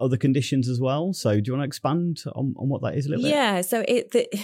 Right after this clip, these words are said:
Speaker 2: so the way it's perceived is that somebody's lying about something. So they make something up and they're just making an outright lie. But with, when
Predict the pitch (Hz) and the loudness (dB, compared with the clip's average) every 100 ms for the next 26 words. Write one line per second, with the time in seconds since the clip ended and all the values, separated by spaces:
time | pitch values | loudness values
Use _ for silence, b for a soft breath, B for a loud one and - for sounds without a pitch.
0 | B - 240 220 233 269 285 - 226 - | B -4 0 2 2 2 0 -2 -4 -2
1 | 220 196 180 165 - 180 - 190 185 185 | -2 0 -2 -4 -2 -2 0 -2 -2 -2
2 | 175 180 175 170 165 160 156 151 - 160 | -2 -2 0 -2 -4 -4 -6 -8 -8 -8
3 | 160 - 156 165 160 180 170 165 170 165 | -8 -6 -6 -4 -6 -6 -4 -4 -4 -2
4 | 175 190 190 - - 170 165 165 165 165 | -2 -2 -4 -8 -6 -6 -6 -8 -8 -8
5 | 196 165 165 156 - - - - 175 180 | -8 -6 -8 -8 -12 -16 -16 -10 -4 -2
6 | 175 - 165 160 - 175 170 165 - - | -2 -6 -6 -8 -8 -8 -8 -8 -12 -16
7 | - 170 156 175 175 165 160 170 165 b | -8 -6 -4 -4 -4 -4 -4 -6 -8 b
8 | b b b - 180 185 214 208 196 214 | b b b 0 2 2 0 0 -2 0
9 | 214 202 | 0 -2